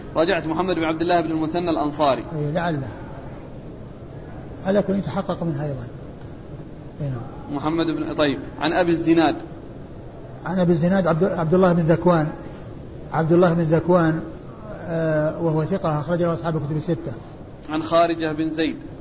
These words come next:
Speaker 2: عن خارجة بن زيد بن ثابت، وهو ثقة فقيه، أحد فقهاء المدينة السبعة في عصر التابعين، وحديثه أخرجه أصحاب الكتب الستة. عن زيد بن ثابت، آه، الصحابي الجليل، وحديثه أخرجه أصحاب الكتب الستة.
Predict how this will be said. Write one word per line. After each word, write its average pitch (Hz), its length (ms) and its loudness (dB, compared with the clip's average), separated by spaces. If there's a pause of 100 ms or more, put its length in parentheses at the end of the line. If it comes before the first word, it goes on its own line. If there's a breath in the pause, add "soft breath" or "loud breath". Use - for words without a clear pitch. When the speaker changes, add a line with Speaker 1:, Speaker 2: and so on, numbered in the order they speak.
(120)
Speaker 2:
عن 160 80 -2
خارجة 180 400 4
بن 175 140 2
زيد 175 220 2
بن 165 120 2
ثابت، 160 380 4 (580)
وهو 160 140 6
ثقة 180 240 2
فقيه، 170 500 4 (600)
أحد 175 240 4
فقهاء 165 400 4
المدينة 170 380 4
السبعة 165 320 4
في 165 120 4
عصر 165 180 2
التابعين، 160 580 4 (600)
وحديثه 170 420 6
أخرجه 180 280 4
أصحاب 170 240 2
الكتب 160 220 0
الستة. 160 340 0
عن 147 120 0
زيد 180 200 4
بن 170 140 4
ثابت، 165 360 4 (800)
آه، 180 300 2
الصحابي 170 500 6
الجليل، 170 480 6
وحديثه 175 520 2
أخرجه 170 300 2
أصحاب 160 200 -2
الكتب 151 200 -2
الستة. 143 340 -4